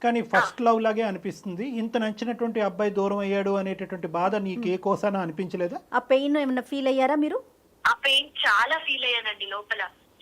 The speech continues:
Speaker 2: చాలా అంటే చాలా. కానీ మా నాన్నగారు నన్ను పాతికేళ్ళు పెంచిన ప్రేమకి నేను ఒక విలువ ఇవ్వాలి.
Speaker 3: అంటే తను రెండు ఇష్యూస్ ని బేరీజు వేసుకుంది డాక్టర్ గారు, రెండు
Speaker 1: యా, యా.
Speaker 3: వైపులా ఆలోచించుకుంది, చాలా మెచ్యూర్డ్ గా ఆలోచించింది అనుకోవాలేమో. రైట్ విజయలక్ష్మి, నెక్స్ట్ ఏంటండి?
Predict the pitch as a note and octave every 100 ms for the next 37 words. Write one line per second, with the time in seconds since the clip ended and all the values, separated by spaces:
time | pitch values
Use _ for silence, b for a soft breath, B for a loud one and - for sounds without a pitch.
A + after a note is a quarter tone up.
0 | G#3+ G3+ B3 C#4 C4 C#4+ C#4+ A#3+ A#3+ A3
1 | F3+ - C#4+ D4+ F#4+ - B3+ C#4 C4 C4
2 | C#4+ D4 D4 C#4 C#4 A#3+ C4 - C#4 C4+
3 | C4+ C4 B3 - C4+ B3 B3 B3+ - -
4 | - _ b b b - C4 B3 B3 A3+
5 | G3 - - C4 C4+ B3+ C#4+ D4 - B3+
6 | A#3+ B3 - - _ b B3+ C4 - C#4+
7 | C#4 B3+ C#4+ G4 E4 - E4 D#4+ D#4 B3
8 | B3 D#4 D4 B3+ A#3 - G3+ F#3 F3+ -
9 | E3+ E3+ F3 G3+ - B3 B3+ D#4+ B3 D4+
10 | E4+ D4 C#4 A#3 A3 A3 A3 G#3 C4+ C4+
11 | D#4 B3 B3+ C4+ C4 C#4 C4 G#3 G#3 F#3+
12 | F#3 F3 - B B C4+ C4 C4+ A#3+ C#4
13 | C4+ C#4 C#4 - F4 D#4 D#4+ D#4